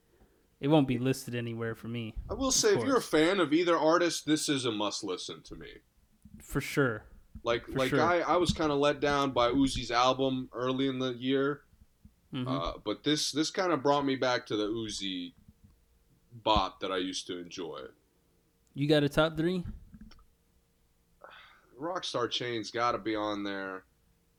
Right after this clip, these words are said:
Speaker 2: I'd say Real Baby Pluto should be on there.
Speaker 1: Mm-hmm.
Speaker 2: And, oh, by the way, F Off Dat I hated.
Speaker 1: Oh, yeah, me too.
Speaker 2: Uh,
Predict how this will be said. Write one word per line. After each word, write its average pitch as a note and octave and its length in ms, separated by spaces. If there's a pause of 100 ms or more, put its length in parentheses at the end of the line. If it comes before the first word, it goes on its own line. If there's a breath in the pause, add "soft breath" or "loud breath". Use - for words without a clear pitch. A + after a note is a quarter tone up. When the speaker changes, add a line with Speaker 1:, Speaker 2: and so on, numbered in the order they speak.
(220)
Speaker 2:
I'd A#2 180
say B2+ 220
Real C3 280
Baby C3 340
Pluto C3+ 760 (220)
should A#2 280
be A#2 100
on A2+ 280
there. G#2 420 (680)
Speaker 1:
Mm-hmm. B2+ 480
Speaker 2:
And, B2+ 680 (920)
oh, B2+ 80
by C#3+ 160
the C3+ 80
way, A#2 180
F C#3 240
Off A#2 280
Dat F2+ 260
I E2+ 180
hated. D#2 380 (1900)
Speaker 1:
Oh, C3 160
yeah, A#2 240
me A#2+ 160
too. A2 240 (360)
Speaker 2:
Uh, A2+ 400